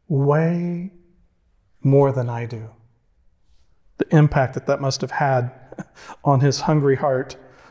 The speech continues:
you know, of trying to figure out what's going on,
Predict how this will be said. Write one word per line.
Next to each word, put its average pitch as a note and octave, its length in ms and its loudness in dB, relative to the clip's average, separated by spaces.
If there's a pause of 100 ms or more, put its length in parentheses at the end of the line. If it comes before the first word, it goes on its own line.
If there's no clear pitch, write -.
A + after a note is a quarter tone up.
(120)
you C3+ 80 2
know, C3+ 220 4
of B2+ 300 -4 (280)
trying D3+ 300 2
to C#3+ 60 2
figure D3+ 300 0
out C3+ 220 -2
what's D3 400 0
going D#3+ 340 2
on, C3+ 360 0